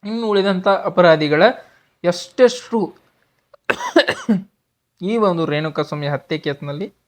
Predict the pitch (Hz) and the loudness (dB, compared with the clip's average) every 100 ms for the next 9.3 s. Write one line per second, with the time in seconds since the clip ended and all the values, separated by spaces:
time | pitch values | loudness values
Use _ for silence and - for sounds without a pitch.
0 | _ _ _ _ 175 180 170 151 139 139 | _ _ _ _ -4 0 2 4 2 0
1 | 190 170 143 156 180 196 160 - - 190 | -4 2 4 6 4 0 -2 -4 -8 -6
2 | 175 156 147 127 - _ _ _ _ _ | -4 -4 -6 -10 -12 _ _ _ _ _
3 | _ _ _ - 151 156 160 151 143 147 | _ _ _ -8 -4 -4 -4 -4 -4 -4
4 | 139 143 131 - 139 135 139 185 143 151 | -4 -4 -6 -6 -6 -6 -6 -2 2 2
5 | 160 151 156 - 185 165 160 165 156 - | 0 -2 -4 -6 -4 -2 -4 -6 -10 -8
6 | 139 151 156 139 147 - _ _ _ - | -4 0 0 0 -4 -8 _ _ _ -4
7 | 160 170 170 214 - 151 147 - 185 175 | -2 -2 -2 -2 -2 -4 -4 -6 -6 -6
8 | - 156 - - 175 170 156 151 143 147 | -6 -8 -8 -6 -2 -2 -2 -6 -8 -10
9 | 135 - 254 | -10 -10 -10